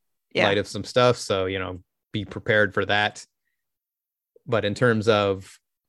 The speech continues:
Speaker 2: just pure s-, storytelling, world building,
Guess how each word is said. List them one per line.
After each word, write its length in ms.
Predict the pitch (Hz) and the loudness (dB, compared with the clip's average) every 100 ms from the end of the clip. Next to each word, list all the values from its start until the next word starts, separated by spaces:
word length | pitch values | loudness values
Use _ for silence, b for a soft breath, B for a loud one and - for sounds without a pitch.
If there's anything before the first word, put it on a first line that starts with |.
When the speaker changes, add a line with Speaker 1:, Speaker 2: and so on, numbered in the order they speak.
| _ _ _ _ _ _ _ _ _ _ | _ _ _ _ _ _ _ _ _ _
Speaker 2:
just 260 | 127 - - | -6 -6 -6
pure 560 | - 131 127 123 120 - | 2 4 6 6 2 -8
s-, 240 | - - - _ _ _ _ _ _ | -10 -12 -16 _ _ _ _ _ _
storytelling, 1120 | - - 131 120 117 127 113 110 104 104 98 - _ _ | -14 2 4 4 2 0 0 0 -4 -8 -12 -16 _ _
world 480 | 117 113 117 110 98 | -4 4 4 4 2
building, 640 | 110 107 104 101 98 95 | 0 0 0 -2 -2 -10